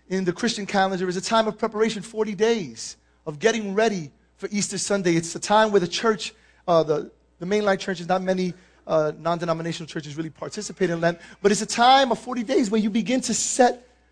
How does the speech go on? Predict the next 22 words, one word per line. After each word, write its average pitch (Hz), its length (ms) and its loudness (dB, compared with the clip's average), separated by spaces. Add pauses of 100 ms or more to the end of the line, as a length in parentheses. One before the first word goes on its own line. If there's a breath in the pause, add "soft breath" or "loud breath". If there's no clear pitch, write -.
your 214 160 2
heart 226 380 2
in 196 100 2
preparation 226 640 -2
for - 140 -12
what 196 100 2
Jesus 180 380 -6
has 165 80 -8
done, 214 220 4
and 180 120 0
you 180 120 0 (220 soft breath)
align 208 400 4
yourself 220 360 0
with 185 100 -2
his 208 140 -2
forty 220 400 -2
days 208 420 2
in 185 80 -4
the 170 60 -2
wilderness 180 500 -4
of - 80 -12
temptation, 175 720 -8